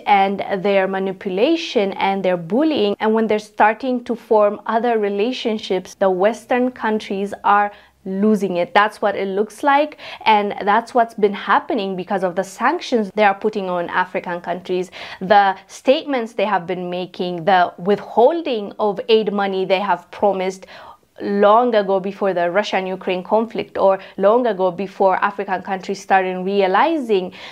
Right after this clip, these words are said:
that maybe a partnership with the U S is not the best way to go, because even when they give you money, there's always something they ask for. Either change your policy, either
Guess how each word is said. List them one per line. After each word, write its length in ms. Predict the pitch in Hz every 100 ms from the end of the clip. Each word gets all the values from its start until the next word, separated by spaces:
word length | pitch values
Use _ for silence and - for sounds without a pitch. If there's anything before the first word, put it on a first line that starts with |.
| -
that 580 | 190 208 185 185 185 - -
maybe 420 | 202 190 202 254
a 80 | 247
partnership 640 | 247 247 220 233 - 233 226
with 120 | 185
the 100 | 202
U 220 | 196 202
S 300 | 202 202 - _
is 260 | 220 185 185
not 640 | 196 202 214 208 - - - - 175
the 120 | 196
best 360 | 160 196 196 - -
way 300 | 196 202 202
to 160 | 196
go, 260 | 170 220 240
because 560 | 196 196 190 190 185 - _ _ _ 269
even 400 | 294 262 294 277
when 220 | 254 247
they 160 | 247
give 320 | 208 196 262 262
you 140 | 262
money, 480 | 233 254 254 202 185
there's 240 | 202 208 - -
always 420 | 247 269 269 269
something 440 | 233 233 233 226
they 200 | 208 185 - -
ask 400 | 240 277 - -
for. 260 | 196 185
Either 360 | - 214 196 202
change 380 | 196 254 269 277
your 100 | 262
policy, 480 | 269 262 254 254 262
either 400 | 233 196 190